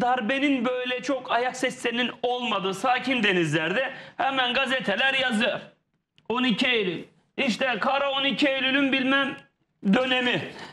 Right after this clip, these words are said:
Evet efendim işte on iki Eylül'de ne demişti? Hemen sanatçıların. İşte şu sanatçı Kenan Evren'e nasıl boyun eğdi?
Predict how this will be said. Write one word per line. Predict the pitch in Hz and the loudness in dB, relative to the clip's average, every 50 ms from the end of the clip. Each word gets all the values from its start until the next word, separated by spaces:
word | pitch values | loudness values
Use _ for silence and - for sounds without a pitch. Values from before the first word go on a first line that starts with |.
| - - - | -10 -6 -2
Evet | 302 302 294 285 277 277 | 0 0 0 0 0 0
efendim | 277 226 269 285 285 277 285 277 277 | 0 0 0 0 2 2 2 2 2
işte | 277 202 - 277 285 | 2 2 2 0 0
on | 277 277 285 | 0 0 -2
iki | 285 262 196 302 285 | -2 -2 2 2 2
Eylül'de | 277 277 277 269 294 285 285 | 2 2 0 2 2 2 2
ne | 294 277 | 2 0
demişti? | 277 269 247 233 - - - 208 208 | 0 0 0 -2 -2 0 0 0 2
Hemen | 185 214 254 277 269 247 214 | 2 2 2 2 0 0 0
sanatçıların. | - 277 277 277 254 240 - - 226 214 196 190 220 240 - - - - - _ _ _ _ _ _ _ _ _ _ _ - 285 | 0 0 2 2 0 0 -2 -2 0 0 2 0 0 -2 -6 -10 -16 -20 -20 _ _ _ _ _ _ _ _ _ _ _ 0 0
İşte | 277 214 294 277 | 2 2 2 0
şu | 285 320 302 | 2 2 0
sanatçı | 202 302 277 269 277 269 269 - 294 269 | 2 2 0 2 2 0 0 2 0 2
Kenan | - 277 269 269 269 277 | 2 2 2 4 4 2
Evren'e | 277 262 269 269 269 269 269 | 2 2 2 2 2 2 2
nasıl | 285 277 285 302 269 240 240 | 2 2 2 2 2 2 2
boyun | 240 240 226 214 202 | 0 0 0 0 2
eğdi? | 185 165 156 151 170 196 190 | 2 2 4 2 2 0 -2